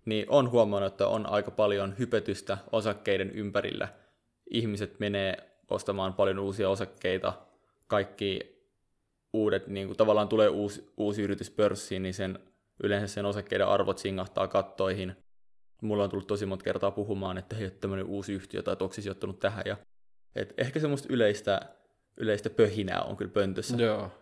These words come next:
Speaker 2: No on, kyllä sen niinku havaitsee Twitteriä seuraamalla. Esimerkiksi siellä on kaiken maailman julkkiksi ja kyllä se, tota, twiittailu voi sieltä
Speaker 1: Joo.
Speaker 2: meidän Instagramin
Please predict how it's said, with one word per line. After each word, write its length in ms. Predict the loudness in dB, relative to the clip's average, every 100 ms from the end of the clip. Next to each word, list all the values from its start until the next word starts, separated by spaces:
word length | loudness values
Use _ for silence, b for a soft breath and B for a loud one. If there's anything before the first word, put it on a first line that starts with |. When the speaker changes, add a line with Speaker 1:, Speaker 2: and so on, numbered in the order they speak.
| _ _ _ _ _
Speaker 2:
No 300 | 2 8 8
on, 180 | 8 6 -2 -4
kyllä 180 | -2 0
sen 240 | 2 2
niinku 400 | 2 2 0 0
havaitsee 640 | 2 4 6 4 4 -2 -2
Twitteriä 760 | 0 0 0 -2 0 2 0
seuraamalla. 920 | 0 2 2 0 -4 -8 -8 -10 -8
Esimerkiksi 640 | -6 -6 -6 -6 -6 -8 -4
siellä 180 | -4
on 100 | -2
kaiken 400 | 0 0 0 -6
maailman 460 | -10 -8 -6 -6 -4
julkkiksi 600 | -2 -4 -6 -10 -12 -8
ja 60 | -8
kyllä 260 | 0 2 2 -2 B B B B -16 -8
se, 120 | -2
tota, 300 | 0 0 -2 -6 -4
twiittailu 840 | 2 4 2 -2 -8 -4 -4 -6 -10 -10
voi 160 | -4 -2
sieltä 200 | 0 0
Speaker 1:
Joo. 60 | 2
Speaker 2:
meidän 240 | 4 4
Instagramin 760 | 4 0 -6 -4 -4 -2 -2 -6